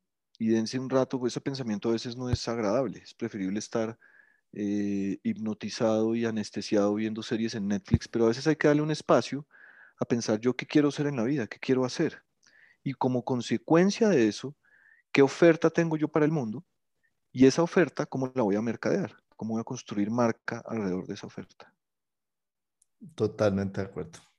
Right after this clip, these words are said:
Speaker 2: Pues Guido, espectacular, como siempre. A mí me fascinan estas conversaciones. Esto es como, como con una pasión ahí particular que usted y yo llevamos <laughs> naturalmente de conversar
Speaker 1: Sí,
Speaker 2: de
Speaker 1: sí, sí,
Speaker 2: temas.
Speaker 1: sí, sí.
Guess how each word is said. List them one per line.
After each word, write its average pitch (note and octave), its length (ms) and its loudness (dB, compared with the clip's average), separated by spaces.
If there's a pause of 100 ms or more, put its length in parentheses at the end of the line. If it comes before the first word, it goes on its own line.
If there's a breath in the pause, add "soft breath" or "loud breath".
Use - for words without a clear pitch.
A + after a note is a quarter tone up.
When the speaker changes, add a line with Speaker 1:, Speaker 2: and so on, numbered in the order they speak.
(640 soft breath)
Speaker 2:
Pues G#2 200 -2
Guido, B2 540 4
espectacular, G#2 960 -2
como A2 200 -2
siempre. G2 400 -4
A G#2 40 -2
mí G2 120 -2
me G2+ 140 -2
fascinan G2+ 540 -2
estas G#2 260 -8
conversaciones. F#2+ 880 -6
Esto - 240 -12
es G2 140 -14
como, F#2+ 540 -6 (760)
como F#2 240 -8
con F#2+ 180 -4
una G2+ 260 -2
pasión G#2+ 460 0
ahí G#2+ 260 0
particular F2+ 600 -6
que - 80 -20
usted - 200 -8
y F#2+ 60 -6
yo F#2+ 120 -4
llevamos F#2+ 760 -6 (380)
<laughs> - 380 -20
naturalmente A#2 920 2
de A2+ 100 -4
conversar G2 520 -2
Speaker 1:
Sí, F#2+ 80 -2
Speaker 2:
de G#2+ 100 0
Speaker 1:
sí, A2+ 140 0
sí, - 0 -
Speaker 2:
temas. C3 200 0
Speaker 1:
sí, A#2 100 -4
sí. B2+ 140 -6